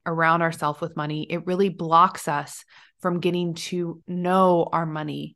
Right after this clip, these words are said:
better. It blocks us from getting to know ourselves better. And I think that this is something that a lot of people actually struggle with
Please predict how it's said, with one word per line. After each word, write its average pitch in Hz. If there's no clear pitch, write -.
better. 139
It 175
blocks 180
us 180
from 170
getting 165
to 165
know 165
ourselves 151
better. -
And 190
I 202
think 262
that 311
this 240
is 220
something 185
that 156
a 160
lot 156
of 190
people 190
actually 156
struggle 165
with 220